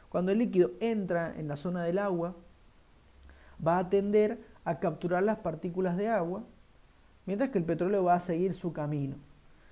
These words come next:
Y cuando el petróleo llega a la zona del petróleo, es decir, el petróleo que va subiendo,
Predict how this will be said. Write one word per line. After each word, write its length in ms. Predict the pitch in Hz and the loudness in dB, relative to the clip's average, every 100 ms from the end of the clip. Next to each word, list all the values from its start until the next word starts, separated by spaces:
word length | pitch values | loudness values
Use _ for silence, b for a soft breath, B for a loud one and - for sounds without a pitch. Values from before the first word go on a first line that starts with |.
| B - | B -6
Y 80 | |
cuando 240 | 180 208 214 | -2 2 2
el 120 | 208 | 2
petróleo 640 | 240 233 - 262 170 165 - | 0 0 2 4 4 0 -4
llega 480 | 160 226 269 165 147 | -2 2 2 2 2
a 40 | |
la 120 | 143 | -2
zona 300 | 147 208 196 | -2 -2 -2
del 140 | 180 165 | -2 -2
petróleo, 460 | 185 190 233 165 | 0 2 4 4
es 80 | 160 | 0
decir, 160 | 160 156 | 0 -2
el 80 | 147 | -2
petróleo 340 | 135 175 185 | -4 0 2
que 100 | 170 | 2
va 100 | 165 | 0
subiendo, 680 | 170 180 220 190 156 156 | 2 2 4 2 -2 -6